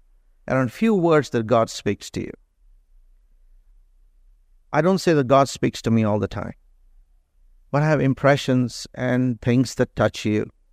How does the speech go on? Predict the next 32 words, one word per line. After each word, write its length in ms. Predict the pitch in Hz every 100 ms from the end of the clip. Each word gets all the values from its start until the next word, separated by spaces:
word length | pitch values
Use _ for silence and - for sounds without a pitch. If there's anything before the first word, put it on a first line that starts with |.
| _ _ -
that 160 | 117
you 80 | 120
know 200 | 123 120
what 200 | 120 113
you 120 | 107
need 160 | 113 113
to 100 | 113
cling 280 | - 117 110
on 220 | 107 101
to. 280 | - - - - _ _ _ _ _ _ _ _ _ _ _ -
I 140 | 165
had 80 | 175
a 80 | 123
massive 320 | 123 - 117
heart 180 | 117 113
attack 440 | 101 110 107 -
in 500 | 113 104 101 95 95 - _ _ _ _ -
January 340 | 123 127 107
fifteenth, 580 | - 123 - 107 98 -
uh, 40 | - - _ -
last 380 | - 110 110 -
year. 80 | - - - - - - - - - -
I 80 | 113
was 140 | 113
in 120 | 107
the 60 | 107
States 440 | - 131 131 -
and 100 | 104
I 60 | 95
nearly 240 | 101 101
died. 320 | 92 95 101 - _
But 240 | - 120